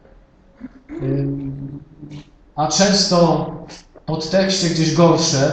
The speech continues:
bo termin już może krótszy, przydatności i tak dalej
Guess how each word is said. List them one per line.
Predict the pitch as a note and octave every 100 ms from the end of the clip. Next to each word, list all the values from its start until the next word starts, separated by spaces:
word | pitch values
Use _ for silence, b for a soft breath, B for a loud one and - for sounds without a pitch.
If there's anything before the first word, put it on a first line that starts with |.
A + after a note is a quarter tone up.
| -
bo | C3
termin | C3 D#3+ E3+ E3 D#3+
już | D3+ -
może | D3+ C#3+ D3 C#3+ C#3+ B B _
krótszy, | - D#3+ - D3+ D3 C#3+ C#3+ C#3 C#3 C3+ C3
przydatności | - D#3+ D#3 D#3 D3 -
i | C#3+
tak | C#3 C#3
dalej | C3 C3+